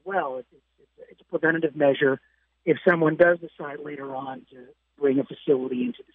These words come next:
state, so they know the, uh, they know the rules coming in. I think it's a, it's, it's a good rule. They, they, you know, more than eleven states have already done this, and I know that there's more that are, that are seeking to pass such legislation. We'd love to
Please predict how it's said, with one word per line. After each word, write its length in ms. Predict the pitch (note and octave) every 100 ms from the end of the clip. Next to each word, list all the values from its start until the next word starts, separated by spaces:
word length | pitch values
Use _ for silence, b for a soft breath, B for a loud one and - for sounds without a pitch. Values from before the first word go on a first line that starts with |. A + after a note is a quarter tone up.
| _
state, 320 | C3+ B2 - _ _ _ _
so 80 | D#3
they 180 | C#3+ C3+
know 520 | C#3+ C3+ C#3 C3 C3+ _ _ _
the, 260 | C3+ B2 B2
uh, 140 | A#2+
they 120 | C3
know 120 | C#3+ C3+
the 80 |
rules 380 | C3 C3 C3 A#2+ -
coming 280 | B2 A#2+ B2
in. 280 | C3+ G#2+ F#2 _ _ _ _
I 80 | B2+
think 200 | - -
it's 160 | B2 -
a, 200 | C3 - -
it's, 120 | - _ _
it's 160 | -
a 40 | C#3+
good 200 | F#3 F3+
rule. 340 | F3+ F#3 F3+
They, 160 | E3+ D#3+
they, 220 | D#3 C#3 _ _ _ - F#3 F#3+
you 80 | D#3+
know, 80 |
more 220 | C#3+ F3 F3
than 100 | E3+
eleven 400 | E3 E3+ E3+ -
states 280 | - D#3 D#3+
have 120 | D#3 C#3
already 320 | D3+ C#3+ C#3
done 240 | C#3+ D3 D#3
this, 200 | D#3+ D#3+ _ D3+
and 140 | C3+
I 80 | B2+
know 140 | C3
that 120 | C3+ D3
there's 140 | C3 - C#3
more 260 | D3 C#3+ -
that 120 | B2+
are, 140 | B2 - _ _ _
that 140 | D#3+ C#3+
are 60 | C3
seeking 240 | E3+ D#3 D3+
to 80 | -
pass 240 | D#3 D3+ -
such 140 | D3 -
legislation. 880 | D3 C3 - C3 D3 - D3 D#3 - _ _ -
We'd 100 | C#3
love 220 | D3
to 60 | D3